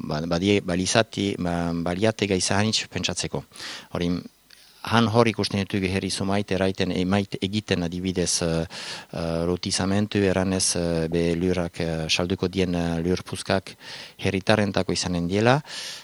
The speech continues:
Eh, bon, eh, voilà, hoi, eh, pediku, pediku baikora,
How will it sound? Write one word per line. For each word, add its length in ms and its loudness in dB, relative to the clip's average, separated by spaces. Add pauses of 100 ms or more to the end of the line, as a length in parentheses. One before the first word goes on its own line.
(220)
Eh, 380 0
bon, 200 2
eh, 280 -2
voilà, 340 0
hoi, 200 2
eh, 500 0
pediku, 1080 0
pediku 500 -2
baikora, 440 4